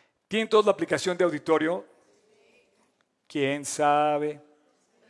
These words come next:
Su app. Te va a llegar un mensaje. Ese mensaje te va a recordar que le puede, que le tienes que mandar un mensaje a alguien. Exprésale que lo amas.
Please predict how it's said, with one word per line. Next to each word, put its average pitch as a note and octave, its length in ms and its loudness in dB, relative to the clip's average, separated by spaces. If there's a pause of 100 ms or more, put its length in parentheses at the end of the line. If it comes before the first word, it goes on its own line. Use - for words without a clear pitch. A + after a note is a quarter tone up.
(440)
Su - 260 -4
app. E3+ 240 4 (1120)
Te F3 100 2
va G3 60 6
a A3+ 40 8
llegar A#3 180 4
un A#3+ 80 -4
mensaje. D#3+ 560 -2 (1040)
Ese G#3+ 220 -2
mensaje G3 560 0
te F3 120 -2
va E3+ 100 6
a - 20 4
recordar D3+ 760 -4 (640)
que D3+ 120 -4
le D3+ 100 2
puede, G3 400 4
que E3+ 80 -10
le E3 80 -2
tienes F#3 180 -4
que G3 100 -2
mandar E3+ 280 -2
un F3 80 -8
mensaje D#3 500 -2
a D3 60 0
alguien. D3 260 -6
Exprésale F3 560 -2
que D#3 100 -12
lo C#3 140 -8
amas. C#3 320 -18